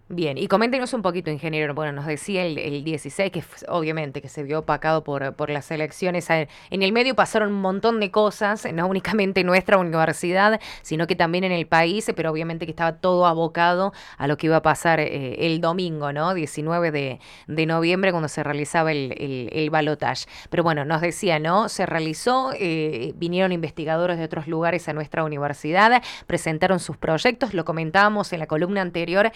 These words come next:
que tuvieron el tiempo, ¿no? De, de presentar el,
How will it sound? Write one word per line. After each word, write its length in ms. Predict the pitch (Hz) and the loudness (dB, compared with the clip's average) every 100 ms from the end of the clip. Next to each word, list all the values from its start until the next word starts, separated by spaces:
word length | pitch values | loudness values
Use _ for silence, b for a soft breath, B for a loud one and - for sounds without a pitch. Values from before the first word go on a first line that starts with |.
| B - | B -10
que 100 | 151 | -8
tuvieron 460 | 156 185 262 214 | -4 4 6 6
el 120 | 160 151 | 2 -4
tiempo, 480 | 185 180 160 147 | -2 -2 0 -2
¿no? 300 | 147 151 170 | 0 2 2
De, 280 | 190 160 151 | 0 -2 -4
de 160 | 151 147 | -4 -6
presentar 500 | 147 143 151 147 175 | -8 -10 -6 -2 0
el, 240 | 165 147 | 0 -2